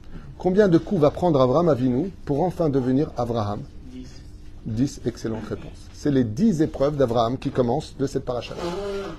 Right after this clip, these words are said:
Speaker 1: Avraham va prendre dix épreuves qui ne sont pas dix épreuves simplement pour éveiller le mérite d'Avraham Avinu d'avoir fait ce qu'il a fait. Non.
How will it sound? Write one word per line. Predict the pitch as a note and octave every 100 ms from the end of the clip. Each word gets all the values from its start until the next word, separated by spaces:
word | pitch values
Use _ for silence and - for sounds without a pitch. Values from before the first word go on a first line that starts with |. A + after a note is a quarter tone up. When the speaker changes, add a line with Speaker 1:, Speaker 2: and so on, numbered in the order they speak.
| - - - - -
Speaker 1:
Avraham | B2+ C3 F3 B3
va | E3 D#3+
prendre | - D3+ A#2
dix | - A2 B3+ G#3
épreuves | F#3+ - C3 E3
qui | E3
ne | E3+
sont | G3
pas | G3+ B3+
dix | E3 E3+
épreuves | E3+ - G3
simplement | - D3+ D3+ F3
pour | E3+ D3
éveiller | C#3+ C#3 D3 F#3+ - -
le | -
mérite | C#3+ D3+ C#3+ A3+ - C#3+ - -
d'Avraham | C3+ B2 C#3+ F3+
Avinu | G3+ B2+ F#3 F3
d'avoir | B2 A#2+
fait | - E3+
ce |
qu'il | - C3
a |
fait. | B2 G#3 G3 - - - - - - - - - - - - -
Non. | A#2 A2+